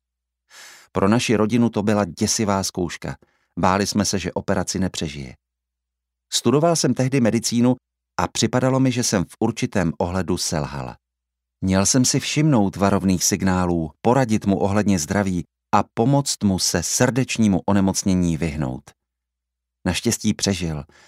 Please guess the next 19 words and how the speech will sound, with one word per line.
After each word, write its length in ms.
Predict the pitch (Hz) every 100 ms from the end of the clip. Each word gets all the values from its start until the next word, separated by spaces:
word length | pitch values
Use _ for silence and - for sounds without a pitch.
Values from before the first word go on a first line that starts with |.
| - - - _
a 140 | 107 101
tato 300 | - 131 156
zkušenost, 640 | - 113 101 90 - -
kdy 160 | 87 -
utekl 380 | 104 113 104
hrobníkovi 640 | 85 90 107 113 107 101 90
z 60 | 78
lopaty, 460 | 95 113 - 82 - _ -
mu 100 | 92
zcela 480 | - - - 120 113
změnila 420 | 90 95 92 87
život. 320 | 80 78 73 - - _ _ _ _ _ -
Zhubl 340 | 90 107 101
čtrnáct 540 | - - 104 95 85 -
kilo, 360 | - 104 104 - _ _ _
začal 340 | 87 117 156 143
dbát 340 | 110 101 92
na 100 | 98
stravu 460 | - 113 113 123